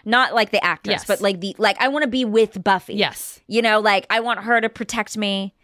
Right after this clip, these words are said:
Speaker 2: Great.
Speaker 1: You know, and, like, I feel very safe sleeping at night next to Buffy.
Speaker 2: Yeah.
Speaker 1: Like, if there was, like, a, something came in, I don't need to,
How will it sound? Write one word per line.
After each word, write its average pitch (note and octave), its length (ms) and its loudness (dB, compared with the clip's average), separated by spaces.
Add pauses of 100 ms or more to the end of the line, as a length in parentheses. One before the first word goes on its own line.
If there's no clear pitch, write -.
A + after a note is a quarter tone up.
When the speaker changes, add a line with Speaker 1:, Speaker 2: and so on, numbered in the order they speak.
(140)
Speaker 2:
Great. F#3 220 -2
Speaker 1:
You A3 60 0
know, F#3 340 2
and, G3 180 -2
like, F#3+ 160 0
I A3 120 0
feel C4+ 180 -8
very G3 300 0
safe F3+ 360 0
sleeping F3+ 460 -6
at - 80 -8
night E3 240 -4
next E3 220 -10
to E3+ 80 -10
Buffy. E3 320 -2
Speaker 2:
Yeah. E3 140 -2
Speaker 1:
Like, D3+ 180 -4
if E3+ 140 -12
there F3 180 0
was, E3+ 160 0
like, D#3+ 280 -2
a, C3 240 -2 (220)
something G#3 360 0
came F#3 220 -6
in, E3+ 560 -4
I C#4+ 80 -6
don't F#4+ 140 -4
need C#4+ 140 -4
to, - 120 -16